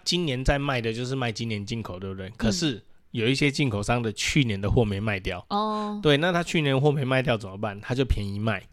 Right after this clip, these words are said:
Speaker 2: 嗯哼。
Speaker 1: 那便宜卖的时候呢，台湾人又没有真的很认真的吃坚果。其实坚果它不是一个烤得酥酥的，它就是个好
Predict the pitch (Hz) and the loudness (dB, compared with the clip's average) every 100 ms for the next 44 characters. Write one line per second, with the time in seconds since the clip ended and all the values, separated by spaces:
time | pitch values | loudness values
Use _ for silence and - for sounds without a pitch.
0 | - 233 226 196 175 202 190 196 143 147 | -6 -2 -2 -4 -8 -2 2 6 6 6
1 | 170 160 131 107 135 127 120 - 135 151 | 4 4 2 2 2 2 -2 0 4 6
2 | 160 127 135 147 127 131 107 101 _ - | 6 2 2 0 0 -2 -4 -8 _ -2
3 | 131 127 95 98 110 120 110 120 101 - | 0 0 -2 -2 2 2 2 -2 -2 -2
4 | 107 104 107 107 98 120 139 - 165 165 | -2 -2 -2 -2 -2 0 -2 2 4 6
5 | 131 95 - - - - - 170 165 139 | 4 4 -6 -18 -20 -14 2 2 4 2
6 | - 151 151 151 110 - - _ _ - | 0 -2 0 -2 -4 -6 -20 _ _ -4
7 | - 101 117 - - 135 - 135 123 104 | -2 0 -2 0 0 2 2 4 4 2
8 | 113 120 107 123 107 - 90 | 0 0 -2 -4 -6 -8 -8